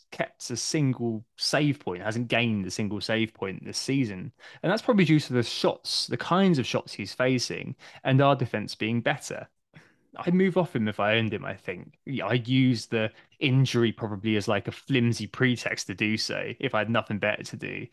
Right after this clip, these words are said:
I know I said last week, you know, Rambo versus Sanchez, there's no point in moving that over. But I feel that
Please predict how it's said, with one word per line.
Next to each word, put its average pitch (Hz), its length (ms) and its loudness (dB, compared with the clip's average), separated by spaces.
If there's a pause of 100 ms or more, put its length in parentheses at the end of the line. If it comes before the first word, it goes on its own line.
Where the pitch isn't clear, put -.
(340)
I 131 60 4
know 160 160 6
I 160 40 4
said 143 160 2
last 117 280 4
week, 110 140 -2
you 107 80 -6
know, 95 220 -2
Rambo 107 460 2
versus 101 380 -4
Sanchez, 101 800 -4
there's 123 160 -4
no 120 120 4
point 120 240 0
in 104 100 -4
moving 104 300 2
that 101 180 0
over. 104 540 0 (340)
But - 120 -2
I 202 80 2
feel 320 320 4
that 160 220 0